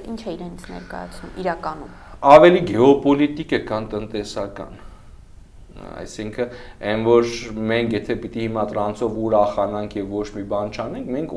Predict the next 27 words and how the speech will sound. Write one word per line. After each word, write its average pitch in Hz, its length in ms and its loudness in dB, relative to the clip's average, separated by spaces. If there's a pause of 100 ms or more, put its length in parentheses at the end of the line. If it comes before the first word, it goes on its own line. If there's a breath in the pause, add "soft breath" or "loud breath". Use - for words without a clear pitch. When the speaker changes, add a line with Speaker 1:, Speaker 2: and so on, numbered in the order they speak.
(100)
Speaker 2:
օր 156 160 6
առաջ 175 320 2
պիտի 147 220 -2
ավարտին 135 580 2
հասցնենք, 90 580 -14
ը, 90 400 -10 (220)
գոնե 123 340 0 (600 loud breath)
հյուսիս-հարավը 110 1160 -2 (200)
մեր 98 360 -4 (240)
տարածքով, - 800 -8 (360 loud breath)
որտեղ 220 380 2 (180)
կարողանանք 139 680 0
նաև 131 360 0
Իրանին 120 400 -2
և - 220 -6
Հնդկաստանին 110 800 -8
առաջարկել 117 720 -4
մեր 113 240 -12
տարածքը։ 104 600 -8 (800 loud breath)
Ես 101 260 -4
երեկ 127 320 0
խոսում 127 400 -6
էի 110 140 -4
մի 104 160 -6
քանի 104 340 -8
հոգու 98 380 -8
հետ, 92 140 -8